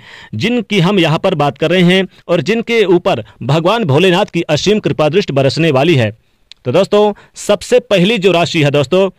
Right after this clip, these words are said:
वो है मेष राशि। बताना चाहेंगे कि इस राशि के लोग इस दौरान धन अर्जित करने के लिए नए अवसर इन्हें मिलने वाले हैं। अगर आप स्टूडेंट हैं और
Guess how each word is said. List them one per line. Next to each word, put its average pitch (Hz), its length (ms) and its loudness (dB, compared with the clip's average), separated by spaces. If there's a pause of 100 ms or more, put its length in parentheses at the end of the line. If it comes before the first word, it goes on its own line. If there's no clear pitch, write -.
वो 165 160 0
है 190 160 2
मेष 165 420 2
राशि। 123 280 -4 (260)
बताना 147 340 -2
चाहेंगे 156 300 -2
कि 165 180 -8
इस 151 180 -6
राशि 151 300 -2
के 151 160 -4
लोग 156 240 0
इस 117 180 -4
दौरान 156 360 0 (260)
धन 175 200 0
अर्जित 180 400 -4
करने 180 340 0
के 151 120 -4
लिए 120 200 -2 (120)
नए 170 240 0
अवसर 202 320 -2
इन्हें 170 240 2
मिलने 160 320 2
वाले 151 260 2
हैं। 123 140 0 (340)
अगर 135 200 -4
आप 147 200 -4
स्टूडेंट 147 460 -2
हैं 156 200 0 (280)
और 202 280 0